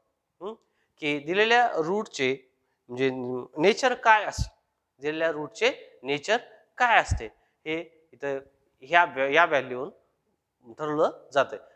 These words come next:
मग आता आपण अशा प्रकारची व्हॅल्यू आपण फॉर्म्युला मेथडमध्ये आपण काढलेली आहे आणि कशा काढायचं हे आपण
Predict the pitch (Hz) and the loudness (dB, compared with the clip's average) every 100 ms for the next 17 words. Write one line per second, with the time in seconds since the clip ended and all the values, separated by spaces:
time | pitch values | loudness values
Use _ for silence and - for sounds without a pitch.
0 | _ 139 143 151 156 147 156 156 170 180 | _ -8 -4 -4 -4 -2 -2 -2 -4 -4
1 | 156 147 156 170 160 139 139 127 - _ | -4 -4 -2 -4 -2 -2 -2 -6 -8 _
2 | - 190 190 190 170 156 147 139 147 147 | 0 2 4 0 0 -4 -8 -8 -6 -6
3 | 139 135 135 131 156 190 139 120 123 139 | -6 -4 -4 -4 -8 -8 -6 -8 -10 -12
4 | 147 127 120 127 120 139 | -6 -6 -6 -6 -8 -8